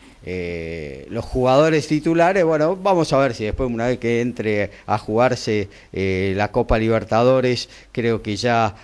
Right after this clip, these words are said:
ahí, eh, Gallardo va a tener que poner,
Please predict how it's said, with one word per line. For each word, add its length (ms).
ahí, 580
eh, 880
Gallardo 500
va 80
a 60
tener 300
que 200
poner, 480